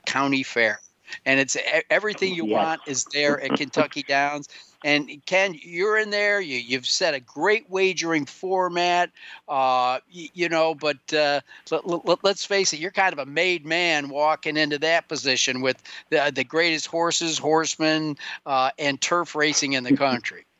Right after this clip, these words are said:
Speaker 2: Well, it's a great, uh, great opportunity to be ava-,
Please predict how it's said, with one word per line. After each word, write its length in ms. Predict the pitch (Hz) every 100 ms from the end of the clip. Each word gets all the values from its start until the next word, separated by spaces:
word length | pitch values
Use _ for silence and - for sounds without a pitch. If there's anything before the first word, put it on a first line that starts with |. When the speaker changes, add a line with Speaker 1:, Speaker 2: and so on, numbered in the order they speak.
| _ _ _ _ _ _ _ _ - _ _ - - - -
Speaker 2:
Well, 400 | 120 127 139 143
it's 160 | 131 -
a 40 |
great, 340 | 110 135 147 143 _ _ 127 120
uh, 380 | 123 120 120 120 107
great 280 | - 175 180
opportunity 800 | 165 - 151 156 143 139 135 120
to 80 | 107
be 180 | 143 135
ava-, 340 | 117 127 127